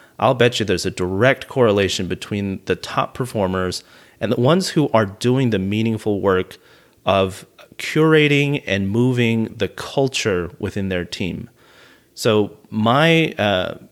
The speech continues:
Bridge the Gap contributor series will really focus on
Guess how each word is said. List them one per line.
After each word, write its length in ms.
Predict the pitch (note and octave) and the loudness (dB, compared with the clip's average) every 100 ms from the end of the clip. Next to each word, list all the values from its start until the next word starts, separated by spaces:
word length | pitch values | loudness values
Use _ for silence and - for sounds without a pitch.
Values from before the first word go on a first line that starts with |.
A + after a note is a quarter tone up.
| _ | _
Bridge 480 | - F#2+ A#2 B2+ A#2 | -20 -10 0 2 2
the 100 | A#2 | 0
Gap 280 | A2 G#2+ - | 2 2 0
contributor 500 | A#2 G2 A2+ G#2+ G#2 | -6 -6 -4 -2 -2
series 480 | - G#2 F#2+ G2 - | -2 -2 0 -2 -2
will 140 | C#3+ | 0
really 260 | D#3+ F#3+ D3 | 4 4 2
focus 500 | - A#2 A#2 G#2+ - A2 | 2 2 2 -4 -4 0
on 500 | G#2 G2+ G2 F#2+ | 0 2 0 -2